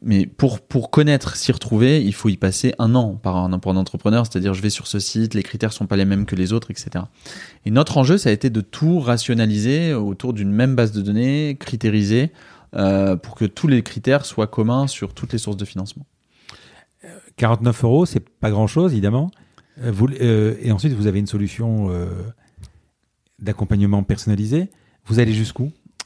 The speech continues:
Speaker 1: Alors nous, effectivement, on, en fait, tout n'est pas automatisable dans le financement, malheureusement.
Speaker 2: Mmh.
Speaker 1: Euh, ne serait-ce que l'accès au financement public, il y a des dossiers de financement à remplir qui sont très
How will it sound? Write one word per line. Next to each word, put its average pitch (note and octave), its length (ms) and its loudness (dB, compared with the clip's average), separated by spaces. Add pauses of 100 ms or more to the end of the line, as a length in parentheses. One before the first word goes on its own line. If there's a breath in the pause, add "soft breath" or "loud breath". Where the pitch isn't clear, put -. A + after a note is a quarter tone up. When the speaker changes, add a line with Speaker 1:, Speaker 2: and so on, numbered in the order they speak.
(100)
Speaker 1:
Alors G#2 300 4
nous, C#3+ 380 4
effectivement, A#2 960 0
on, - 100 -18
en E2 260 -6
fait, C#3+ 360 -2 (160)
tout - 100 -2
n'est D3+ 120 6
pas C3 120 4
automatisable A2+ 640 0
dans G#2 100 0
le F#2+ 60 -2
financement, G2 480 -4
malheureusement. F#2+ 520 0
Speaker 2:
Mmh. D#3 100 0 (460 loud breath)
Speaker 1:
Euh, F#2 120 0
ne G2 380 0
serait-ce B2+ 260 0
que - 80 -4
l'accès G2 360 0
au A2+ 100 0
financement G2 420 -4
public, G#2 380 -4
il - 40 -2
y - 20 2
a - 20 2
des F2 100 -2
dossiers G#2+ 460 2
de - 40 -12
financement A2+ 640 0
à F#2+ 280 -4
remplir G#2 460 0
qui - 120 -10
sont F#2+ 160 -4
très B2 480 0